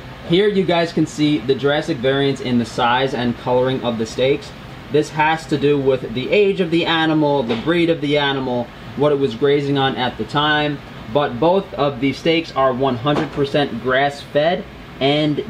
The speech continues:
delicious. Check out the marbling on these beauties. These look really good too.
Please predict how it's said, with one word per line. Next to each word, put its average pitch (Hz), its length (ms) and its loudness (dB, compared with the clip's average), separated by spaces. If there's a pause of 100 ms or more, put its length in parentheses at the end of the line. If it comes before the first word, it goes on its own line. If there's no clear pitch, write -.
(100)
delicious. 127 800 0 (720)
Check 170 240 0 (100)
out 151 280 0
the 147 80 0
marbling 151 600 2
on 139 400 0
these 160 340 2
beauties. 113 800 -4 (4000)
These 202 240 0
look 185 160 0
really 180 320 2
good 160 340 0
too. 170 320 0